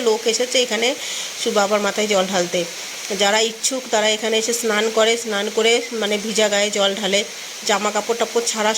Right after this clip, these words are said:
সব রকম ব্যবস্থা আছে, কোনো রকম কোনো অসুবিধা নেই। তোমাদের যে তোমরা এখানে আসলে যে সব কিছু নিয়ে আসতে হবে তা না, একদম ঢুকতে সব কিছুর দোকান পাওয়া যায়। তোমরা শুধু যারা দূর থেকে আসছো তাদের কিচ্ছু আনতে হবে না, এখানে ফল থেকে শুরু করে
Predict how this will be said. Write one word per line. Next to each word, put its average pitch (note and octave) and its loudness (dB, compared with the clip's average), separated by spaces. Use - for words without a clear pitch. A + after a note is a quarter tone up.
সব C4 2
রকম C4 0
ব্যবস্থা A3 0
আছে, G#3+ 0
কোনো A3 2
রকম G#3+ -2
কোনো G#3+ 4
অসুবিধা G3+ 0
নেই। G#3 2
তোমাদের G#3+ 4
যে A3 4
তোমরা G#3+ 0
এখানে A3+ -2
আসলে A3 -2
যে A#3 2
সব A3+ -2
কিছু A#3+ -6
নিয়ে G#3+ 4
আসতে A3+ -2
হবে A3 2
তা G3+ 2
না, G#3+ 2
একদম G#3 2
ঢুকতে A3+ 2
সব A#3+ 2
কিছুর B3 0
দোকান G3+ 2
পাওয়া F3+ 4
যায়। F3+ 2
তোমরা A3 2
শুধু B3 -4
যারা A3+ 4
দূর A#3 -2
থেকে A#3+ 4
আসছো C4 0
তাদের A3+ 2
কিচ্ছু B3+ -2
আনতে A#3 -2
হবে A#3+ 0
না, A#3+ 2
এখানে A#3 2
ফল A3+ 4
থেকে A#3 2
শুরু A#3+ -2
করে A#3 4